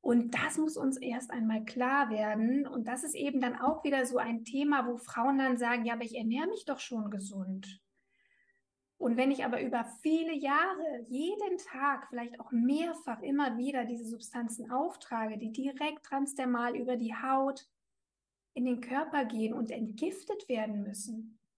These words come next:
Also das muss man sich schon mal klar machen. Und, ähm,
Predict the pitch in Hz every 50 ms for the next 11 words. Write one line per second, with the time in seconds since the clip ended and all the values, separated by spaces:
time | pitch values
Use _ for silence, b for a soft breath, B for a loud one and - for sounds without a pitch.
0 | _ _ _ _ _ _ _ _ - 254 220 226 - 220 220 220 294 294 - 302
1 | 294 277 285 285 - - 262 254 254 247 254 - 262 254 262 277 285 240 214 -
2 | - - 233 208 226 - B B B B B B B B B _ _ - 269 254
3 | 254 247 247 - - - 247 233 226 226 226 226 226 226 226 - - - - -
4 | -